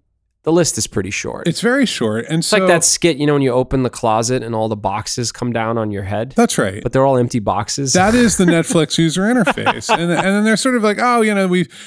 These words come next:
Speaker 2: so Netflix has gotten to a point where they basically anticipate what you wanna consume.
Speaker 1: Yes.
Speaker 2: Put it on that screen. They even customize what the covers of the little virtual video cases that they show there.
Speaker 1: Right.
Speaker 2: And you just sort of relax and let Netflix have you.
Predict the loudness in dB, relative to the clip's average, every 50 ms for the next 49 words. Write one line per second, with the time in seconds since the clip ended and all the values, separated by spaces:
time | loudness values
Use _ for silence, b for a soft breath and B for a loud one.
0 | B B -2 0 2 4 4 2 2 2 2 0 0 2 0 -2 0 0 -2 -2
1 | -2 -4 -2 0 -2 -2 0 0 -2 -2 0 -2 -2 0 -2 -2 0 0 2 2
2 | 2 2 0 -2 -2 0 0 0 0 0 -2 -2 -2 -2 -2 -2 -4 -4 -2 -2
3 | 0 0 0 0 0 2 2 2 2 2 2 0 -2 -2 -4 -6 -4 -4 -2 -2
4 | 0 -2 -2 -4 -6 b b b 2 2 2 0 -2 -4 0 0 2 2 2 2
5 | 2 2 2 2 2 0 0 -4 -4 -2 -2 0 0 0 0 0 2 0 2 0
6 | 0 -2 -4 -4 -2 -2 -2 -2 -2 -2 0 0 0 0 0 0 0 0 0 0
7 | -2 _ -8 -8 -8 -4 -2 -2 0 2 2 2 2 2 2 0 0 2 0 0
8 | 2 2 2 2 2 2 0 -2 -2 0 0 0 0 0 -2 -2 0 2 0 2
9 | 2 4 4 4 2 0 -2 -2 -2 -2 -2 -2 -2 -4 -4 -4 -4 -6 -4 -4
10 | -4 -4 -2 -2 0 0 0 -2 -2 -4 -4 -6 -6 -4 _ -2 0 0 -2 -4
11 | -8 _ _ -20 -20 -6 -2 0 2 2 4 4 4 4 4 4 4 2 2 2
12 | 2 4 4 4 4 4 2 0 2 2 2 4 4 4 4 4 2 2 2 2
13 | 2 2 0 0 -2 -4 -4 -2 -2 0 0 2 2 2 0 0 -2 0 0 0
14 | 0 0 0 0 0 0 -2 -4 -6 -4 -2 -2 -2 0 0 -2 -2 -2 -4